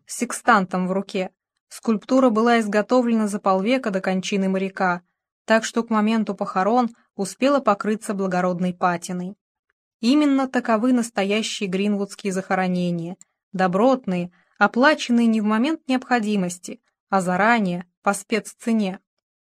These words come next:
Этакие выгодные инвестиции в будущее. На кладбище, разумеется, есть и клиенты внезапной смерти,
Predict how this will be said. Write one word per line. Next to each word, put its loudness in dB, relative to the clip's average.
Этакие 4
выгодные 2
инвестиции -2
в -6
будущее. -6
На 0
кладбище, 0
разумеется, 2
есть -2
и -2
клиенты 0
внезапной 2
смерти, -4